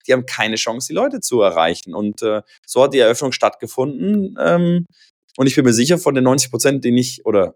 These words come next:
wenn's achtzig Prozent waren, es waren auf jeden Fall eine sehr, sehr hohe Zahl, die nicht kontaktiert werden durften, bin ich mir sicher, dass sehr, sehr viele super gerne da hingekommen wären, aber einfach gesagt haben, nee,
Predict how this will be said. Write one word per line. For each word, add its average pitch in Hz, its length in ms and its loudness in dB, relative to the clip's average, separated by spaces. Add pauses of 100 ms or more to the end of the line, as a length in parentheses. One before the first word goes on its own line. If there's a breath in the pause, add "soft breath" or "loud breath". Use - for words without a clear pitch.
wenn's 110 200 -14
achtzig 180 320 -6
Prozent 104 280 -4
waren, 101 80 -2
es 101 80 -6
waren 120 120 0
auf 123 60 -2
jeden 139 120 -4
Fall 123 80 0
eine 110 100 -4
sehr, 139 220 0
sehr 135 120 0
hohe 123 200 0
Zahl, 131 340 -4 (420 loud breath)
die 120 100 2
nicht 139 320 2
kontaktiert 123 540 -2
werden 117 160 2
durften, 120 200 -2
bin 123 100 4
ich 120 40 -2
mir 117 120 4
sicher, 127 320 2
dass 120 260 0 (420)
sehr, 110 400 2
sehr 180 140 2
viele 160 240 -2
super 143 300 -2
gerne 131 180 2
da 127 60 2
hingekommen 131 480 -4
wären, 107 260 -4
aber 110 220 2
einfach 120 180 0
gesagt 120 220 -2
haben, 117 160 4
nee, 117 320 0